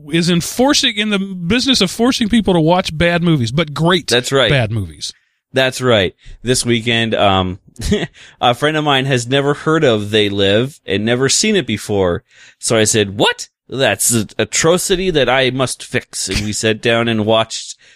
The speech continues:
Speaker 2: They Live. And even my wife sat down to watch the ending of it and went, "This is the stupidest thing I've ever seen.
Speaker 1: <laughs>
Speaker 2: Why is he only seeing in black and white?"
Speaker 1: Yeah.
Speaker 2: And it just totally, she broke it. But he was like, "Yeah,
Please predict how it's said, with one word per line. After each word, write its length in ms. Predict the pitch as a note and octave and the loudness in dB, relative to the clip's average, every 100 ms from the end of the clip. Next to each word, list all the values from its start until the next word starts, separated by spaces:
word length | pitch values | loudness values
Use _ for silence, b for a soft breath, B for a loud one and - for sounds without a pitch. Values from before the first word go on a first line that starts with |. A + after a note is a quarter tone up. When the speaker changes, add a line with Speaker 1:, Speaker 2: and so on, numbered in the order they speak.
| b | b
Speaker 2:
They 240 | G#2+ A#2+ C3+ | -2 0 2
Live. 520 | C3+ C#3 A#2+ A2 G#2+ b b | 4 4 4 2 -4 b b
And 120 | A#2+ | -2
even 220 | C3 C#3+ E3 | 0 -2 -2
my 180 | D#3+ | 0
wife 440 | D#3+ D#3 D3+ D3+ C#3 | 2 2 2 0 -4
sat 400 | - B2+ G#2+ F2 | -2 0 0 2
down 320 | A2+ G#2 G2 | 2 2 -2
to 220 | - B2 | -6 -6
watch 480 | A2+ A2+ G#2+ G#2+ - | -2 0 0 0 -4
the 180 | A#2 G#2 | -2 0
ending 300 | C3 A2+ G#2 | 0 0 0
of 180 | G2+ G#2 | 0 0
it 140 | G#2+ - | -2 0
and 140 | A2+ | -2
went, 220 | A2+ G#2+ _ b b | -2 -4 _ b b
"This 140 | C#3 | -12
is 80 | C#3+ | -8
the 120 | C3+ | -4
stupidest 560 | A#2+ - C3 A2+ B2+ - | -4 0 0 2 0 0
thing 200 | B2+ B2 | 0 2
I've 80 | B2 | 2
ever 220 | A#2+ B2 | 2 0
seen. 500 | - D3+ D#3 G#2+ F2+ F4 C4+ - | 0 2 2 0 -2 -8 -8 -6
Speaker 1:
<laughs> 280 | D4 - - | -8 -8 -2
Speaker 2:
Why 260 | B2 B2+ D#3+ | 0 2 2
is 180 | F3+ | 0
he 100 | F#3+ | 2
only 260 | G3+ G3 G3+ | 2 2 2
seeing 320 | - G3 F#3+ | 2 2 2
in 100 | F#3 | 0
black 320 | F3+ F3 F3+ | 2 0 0
and 100 | F#3 | -4
white?" 380 | F#3 F#3+ D#3 A2+ _ b b | 0 2 2 -2 _ b b
Speaker 1:
Yeah. 100 | A#2 G#2 | -10 -6
Speaker 2:
And 160 | B2+ | -6
it 100 | B2 | -6
just 280 | A2+ A#2+ - | -6 -8 -8
totally, 800 | - C#3 C#3+ C#3+ C#3 C3+ B2+ - _ _ - - - | -2 2 4 4 2 2 2 -2 _ _ -20 -20 -8
she 180 | - B2+ | -4 -2
broke 340 | A2+ C3+ B2+ | 2 2 2
it. 180 | G2+ D#2+ | -2 -2
But 200 | G2+ F2 _ b b b | -4 -6 _ b b b
he 160 | - D#3+ | 0 2
was 160 | E3 | 4
like, 160 | D3 C3 | 2 0
"Yeah, 220 | - D#4 | -2 -2